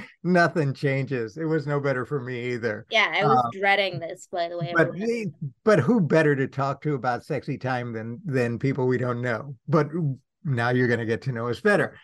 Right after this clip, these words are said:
Speaker 2: Yeah,
Speaker 1: Um,
Speaker 2: yeah.
Speaker 1: and the reason we're talking about sexy time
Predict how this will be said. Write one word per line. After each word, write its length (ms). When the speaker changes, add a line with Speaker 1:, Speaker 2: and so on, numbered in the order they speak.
Speaker 2:
Yeah, 140
Speaker 1:
Um, 240
Speaker 2:
yeah. 80
Speaker 1:
and 240
the 140
reason 340
we're 140
talking 260
about 260
sexy 320
time 400